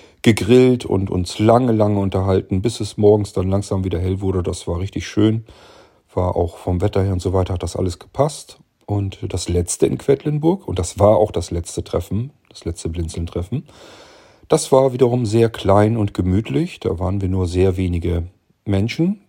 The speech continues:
aber das macht ja nichts. Dennoch könnte ich mir vorstellen, dass es in diesem Jahr wieder ein wenig mehr wird, aber das müssen wir dann schauen.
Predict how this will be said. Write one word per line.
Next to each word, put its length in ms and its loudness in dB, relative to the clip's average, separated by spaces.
aber 500 -2
das 240 -14
macht 220 -10
ja 80 2
nichts. 420 -8
Dennoch 340 2
könnte 280 2
ich 140 -2
mir 120 2
vorstellen, 640 2
dass 180 -2
es 360 -8
in 220 -4
diesem 280 -2
Jahr 500 0
wieder 240 -4
ein 140 -4
wenig 200 -6
mehr 380 -2
wird, 380 -4
aber 240 0
das 140 -6
müssen 200 -6
wir 60 -4
dann 120 -2
schauen. 460 -8